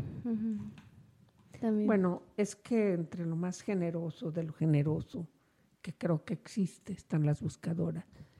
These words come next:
Speaker 1: Sí.
Speaker 2: porque son mujeres literal, literal, este, que aparte de haber perdido de manera violenta a un ser querido, un hijo,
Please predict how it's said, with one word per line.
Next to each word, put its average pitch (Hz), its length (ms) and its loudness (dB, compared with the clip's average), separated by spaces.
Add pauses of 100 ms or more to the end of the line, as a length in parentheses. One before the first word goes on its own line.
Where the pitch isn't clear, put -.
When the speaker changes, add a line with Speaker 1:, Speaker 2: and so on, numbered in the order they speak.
(160)
Speaker 1:
Sí. - 440 -20
Speaker 2:
porque 190 280 -6
son 180 260 -2
mujeres 185 760 -2
literal, 165 640 0 (1400)
literal, 180 640 0
este, - 1040 -2 (920)
que 214 100 4
aparte 196 380 8
de 226 80 4
haber 190 240 2
perdido 175 520 0 (140)
de 202 140 2
manera 165 400 0
violenta 170 840 2
a 202 80 0
un 170 180 4
ser - 260 6
querido, 160 400 8
un 156 180 8
hijo, 160 480 6